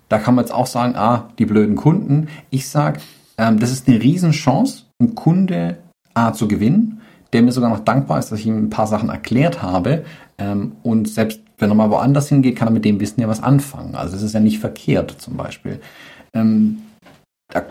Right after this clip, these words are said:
ich krieg hin und wieder schon Anfragen, wo dann drin steht, äh, also wir stellen, wir haben das Budget oder wir stellen uns den Preis oder sowas vor. Oder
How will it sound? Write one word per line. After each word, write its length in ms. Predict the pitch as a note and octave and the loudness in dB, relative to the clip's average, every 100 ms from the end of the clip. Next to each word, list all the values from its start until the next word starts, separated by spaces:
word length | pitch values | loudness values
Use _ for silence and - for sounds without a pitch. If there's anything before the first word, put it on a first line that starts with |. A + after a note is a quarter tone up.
| - | -8
ich 140 | - - | -8 -6
krieg 180 | F#3+ | -10
hin 140 | - G#3 | 0 2
und 60 | |
wieder 120 | E3+ A2 | 4 0
schon 240 | - A3+ | 2 2
Anfragen, 540 | - G#2 - G2+ G#2 G#2 | 2 0 0 -2 0 2
wo 80 | |
dann 100 | G2+ | 0
drin 220 | F2+ A#2 A2 | 0 0 0
steht, 220 | A2+ - - _ | -2 -4 -14 _
äh, 60 | E2 F2 D#2+ D#2+ G2 - | -16 -16 -16 -16 -16 -8
also 260 | A2 G2 G#2 | -8 -4 -2
wir 80 | |
stellen, 320 | A2+ A2+ A2+ G#2+ | 0 2 2 2
wir 80 | |
haben 120 | G#2 G#2+ | 2 2
das 140 | G#2+ | 0
Budget 360 | - - A2 C3 | -4 -6 0 2
oder 100 | A2+ | 2
wir 80 | |
stellen 220 | G#2+ A2 G#2+ | -2 0 0
uns 160 | G2+ | 0
den 180 | G#2 F#2+ | -4 -6
Preis 340 | - G2 D#3+ | -6 -4 -2
oder 120 | D3+ G#2 | 0 0
sowas 300 | F#2+ F#2 - | -2 -4 -6
vor. 160 | G#2 | -6
Oder 200 | A#2 A2 | -2 -2